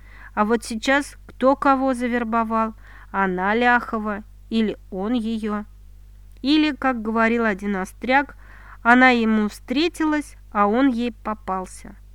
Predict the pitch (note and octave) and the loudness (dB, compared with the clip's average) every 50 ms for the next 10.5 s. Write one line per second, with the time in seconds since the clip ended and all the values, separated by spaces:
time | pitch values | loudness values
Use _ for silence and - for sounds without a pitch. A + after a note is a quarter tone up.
0 | - - - C#4+ D#4+ - - D4+ D#4 - - - C4 C#4 C4 G3+ F3+ F#3 F#3+ - | -14 -4 0 0 2 6 6 6 6 4 2 -2 0 2 2 0 0 -4 -8 -4
1 | - G#3 G3 F#3 F#3 F#3+ F#3+ F#3+ F#3 F#3+ F#3 F#3 F#3 G3 - - - G3+ G#3+ B3 | -2 -2 -2 -2 -2 -4 -4 -4 -4 -6 -6 -8 -10 -12 -14 -12 -4 0 0 2
2 | A3+ A3+ A3 F#3 - F#3 F3+ - - G3 - - G3 - - - - A#3 D4 E4+ | 2 2 0 -2 -4 -10 -10 -8 -6 -6 -6 -8 -10 -14 -14 -10 -4 0 0 0
3 | E4 - - - - - - - A#3+ A3 - A#3 A3 - - - C4+ D#4+ E4 D4 | 0 -2 -6 -20 -20 -14 -6 -2 -2 0 0 -2 -4 -2 2 4 6 6 6 4
4 | - - C4 C#4 C4+ A3+ A3 G#3+ G#3 G3+ G3 G3 G3+ - - - - - - - | 0 0 -2 -2 0 0 2 2 2 2 0 -4 -8 -14 -18 -20 -20 -20 -20 -20
5 | - - - - G#3+ B3+ E4 F#4 F#4+ - - F#4 E4 - D#4+ C#4+ A3+ - - C#4+ | -20 -20 -10 -2 4 8 8 8 8 8 4 0 2 4 4 4 4 4 4 6
6 | D#4 E4+ E4+ D#4+ D4+ C#4+ C#4+ C4+ B3 A3+ - - A#3 A#3 B3+ C#4+ D4+ - C4 A#3+ | 6 6 6 6 4 4 4 4 2 0 -2 -4 -4 0 2 2 2 2 2 0
7 | A3+ A3 - G#3+ G#3 G3+ G3+ F#3 G3+ G#3+ G#3 G3 - E3+ E3+ D#3 - - B3 C#4 | 0 0 -2 0 0 0 0 0 0 0 -2 -2 -4 -6 -10 -8 -2 2 4 4
8 | E4 F4 - - - - A3 G#3+ G#3+ G#3+ G#3+ A3+ G#3+ G3 F#3+ F3+ F3+ F3+ F#3 F3+ | 4 4 2 -2 -4 -2 0 0 2 0 0 -2 -2 -4 -6 -8 -8 -8 -12 -14
9 | - - - - - - - - - - - - - - - - - - - - | -16 -16 -18 -18 -16 -16 -18 -18 -20 -20 -20 -20 -20 -20 -20 -20 -20 -20 -20 -20
10 | - - - - C4 E4 D4 - E4 | -20 -10 -2 2 2 2 2 0 -4